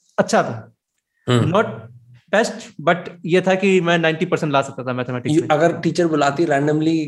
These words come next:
Speaker 2: क्वेश्चन को सॉल्व करने के लिए
Speaker 1: हाँ।
Speaker 2: बोल भी, you could do it।
Speaker 1: Like, मैंने आरडी शर्मा पूरी खत्म की थी। एक एक
Speaker 2: Oh my
Speaker 1: क्वेश्चन।
Speaker 2: God! आरडी शर्मा खत्म कर दी?
Speaker 1: हाँ, आरडी
Speaker 2: भाई, वो
Speaker 1: शर्मा
Speaker 2: तो
Speaker 1: ने
Speaker 2: बहुत डेंजरस किताब थी, मेरे तो आरएस
Speaker 1: वही
Speaker 2: शर्मा
Speaker 1: मेरी
Speaker 2: में पढ़ता
Speaker 1: फेवरेट
Speaker 2: थी।
Speaker 1: किताब थी, क्योंकि एनसीईआरटी में थे ईजी क्वेश्चंस।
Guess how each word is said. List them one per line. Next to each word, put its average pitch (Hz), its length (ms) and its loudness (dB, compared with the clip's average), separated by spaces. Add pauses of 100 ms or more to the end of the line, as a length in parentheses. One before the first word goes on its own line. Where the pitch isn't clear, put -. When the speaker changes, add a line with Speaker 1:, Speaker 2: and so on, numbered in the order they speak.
Speaker 2:
क्वेश्चन 143 300 -2
को 147 100 -2
सॉल्व 127 280 0
करने 127 220 0
के 131 60 0
लिए 143 100 0
Speaker 1:
हाँ। 156 100 2
Speaker 2:
बोल 143 120 0
भी, 165 160 0
you 143 60 -4
could 123 200 -4
do - 60 -6
it। - 100 -16 (260)
Speaker 1:
Like, 160 160 0
मैंने 180 140 2
आरडी 170 200 2
शर्मा 180 160 2
पूरी 175 180 -2
खत्म 160 260 -2
की 131 140 -8
थी। 117 340 -14
एक 151 140 -4
एक 170 60 0
Speaker 2:
Oh 262 180 2
my 226 80 2
Speaker 1:
क्वेश्चन। 190 480 2
Speaker 2:
God! 208 120 -2
आरडी 196 400 0
शर्मा 180 280 0
खत्म 285 240 0
कर 277 140 -2
दी? 202 480 -4
Speaker 1:
हाँ, 147 240 2
आरडी 190 120 2
Speaker 2:
भाई, - 80 0
वो 175 60 2
Speaker 1:
शर्मा 170 180 0
Speaker 2:
तो 165 60 -4
Speaker 1:
ने - 80 -12
Speaker 2:
बहुत 175 200 -2
डेंजरस 160 380 2
किताब 208 360 -2
थी, 208 80 -2
मेरे 180 160 0
तो 180 60 0
आरएस 156 180 0
Speaker 1:
वही 190 100 2
Speaker 2:
शर्मा 196 120 2
Speaker 1:
मेरी 214 60 2
Speaker 2:
में 220 100 0
पढ़ता 190 120 0
Speaker 1:
फेवरेट 190 200 0
Speaker 2:
थी। 170 40 -2
Speaker 1:
किताब 143 220 0
थी, 147 40 -8
क्योंकि 175 260 -6
एनसीईआरटी 170 480 0
में 190 260 -2
थे 180 120 0
ईजी 175 220 0
क्वेश्चंस। 139 480 -8